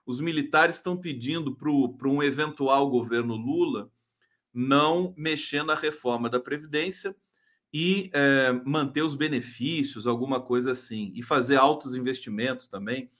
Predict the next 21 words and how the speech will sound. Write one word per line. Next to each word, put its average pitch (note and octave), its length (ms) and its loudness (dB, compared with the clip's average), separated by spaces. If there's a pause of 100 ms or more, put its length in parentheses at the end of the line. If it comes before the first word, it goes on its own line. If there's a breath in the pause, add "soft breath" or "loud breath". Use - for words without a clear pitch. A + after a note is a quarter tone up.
(400 soft breath)
é, A#2+ 240 2
nas B2 240 2
Forças B2 380 -2
Armadas. A2 640 -4 (800)
Eles D3 180 2
estão C#3 160 -2
conversando, E3 520 -2
o D#3 40 -2
Lula F#3 200 2
não G#3+ 100 -2
é G#3 60 0
bobo, F#3 380 6
o - 60 -12 (300 loud breath)
P F#3 140 10
T F#3 160 10
muito F#3 280 4
menos, E3+ 600 -2
né? F#3 340 2 (280 loud breath)
Tão G3 140 6
fazendo E3 640 4
essas, C3+ 460 -2